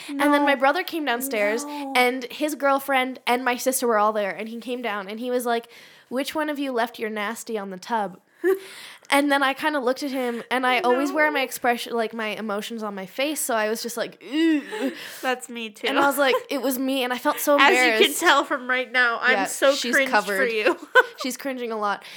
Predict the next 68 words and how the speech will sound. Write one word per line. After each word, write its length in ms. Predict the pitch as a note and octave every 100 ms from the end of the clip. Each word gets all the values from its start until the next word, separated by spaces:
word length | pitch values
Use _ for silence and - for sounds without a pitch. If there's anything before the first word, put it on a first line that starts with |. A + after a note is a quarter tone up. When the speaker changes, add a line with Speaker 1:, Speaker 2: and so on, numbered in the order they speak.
| - -
Speaker 1:
And 160 | C#4 C#4
then 100 | C#4
he 160 | C#4+
was 160 | C#4 C4
like, 260 | A#3+ A#3+
"Okay, 340 | A#3 A#3 A3+ F#3+
I 60 | G3
threw 180 | - G3+
it 80 |
out." 260 | F3 E3+ - _ _ _ _ -
And 180 | B3+
then 120 | B3 A#3
I 60 |
Speaker 2:
Oh, 20 |
Speaker 1:
was 80 | A3+
Speaker 2:
well, 80 | A#3+
Speaker 1:
like, 200 | A3+ A3+
Speaker 2:
that's 80 | B3
nice, 160 | A3 A3+
at 60 | A3
Speaker 1:
and 100 | C4
I 40 |
was 100 | C4
Speaker 2:
least. 240 | C4+ B3+
Speaker 1:
like, 60 | - -
"Oh, 240 | C4 B3 A#3
okay." 340 | - G3+ F#3
And 120 | A3 A3+
then 120 | A3+
he 120 | A#3
never 240 | A3+ A3
talked 280 | A3 G3 G3
about 200 | A#3+ C4
it 120 | C#4
again, 160 | C#4+ D#4
and 100 | D#4
I 60 | C#4+
was 100 | C#4+
like, 100 | G#4+
Speaker 2:
Well, 100 | A4+
that's 100 | F#4+
nice, 220 | E4+ E4+
at 120 | E4
Speaker 1:
"Well, 120 | E4
Speaker 2:
least. 100 | E4+
Speaker 1:
thanks." 440 | G4+ E4+ G3+ - - _ _ G4+
Speaker 2:
<laughs> 320 | - - -
You 80 | F#4+
Speaker 1:
I, 80 | -
Speaker 2:
dealt 120 | B3+
Speaker 1:
I, 120 | D#4
Speaker 2:
with 160 | C#4+ C4
it 100 | D4
Speaker 1:
I, 100 | D4
Speaker 2:
correctly. 340 | D4+ C#4+ - C#4
Speaker 1:
I 20 |
actually 340 | C#4+ D4 D#4+ E4
don't 180 | F#4
need 120 | C4 A#3
to 60 |
be 120 | G#3
embarrassed 400 | G3 G3+ G3 G#3
about 240 | G#3+ G#3 G#3
this 160 | A3
at 60 | A#3+
all. 200 | B3 G3 G3+
Speaker 2:
I'm 240 | A#3 D#4
so, 800 | E4+ - D#4 D4+ F4 F#4+ G4 F#4+